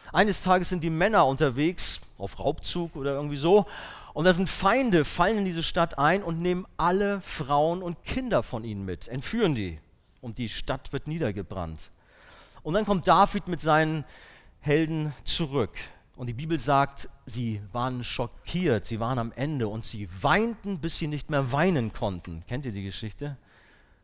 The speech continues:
Schlimmer ging's wohl nicht. Und wie würden wir uns fühlen?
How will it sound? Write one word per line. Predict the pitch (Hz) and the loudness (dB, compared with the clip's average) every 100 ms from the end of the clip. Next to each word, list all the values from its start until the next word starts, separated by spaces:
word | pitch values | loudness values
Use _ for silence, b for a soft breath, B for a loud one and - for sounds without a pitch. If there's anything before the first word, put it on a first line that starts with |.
| b b _ - | b b _ -14
Schlimmer | - 135 160 | -4 -2 0
ging's | 147 185 - | -2 -4 -6
wohl | 104 | -6
nicht. | 90 85 - _ _ | -6 -10 -14 _ _
Und | 135 | -4
wie | 143 | 2
würden | 165 185 143 | 4 4 2
wir | 214 | 2
uns | 175 123 - | 0 0 -2
fühlen? | - 175 139 107 87 | 0 0 0 -2 -6